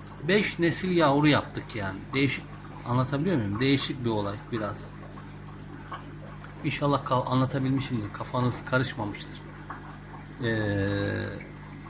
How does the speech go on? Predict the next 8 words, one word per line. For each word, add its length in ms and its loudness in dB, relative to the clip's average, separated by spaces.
beş 340 4
nesil 380 4
yavru 360 8
oldu 280 4
yani. 320 0
Ee, 160 -2
bu 100 0
esnada 600 4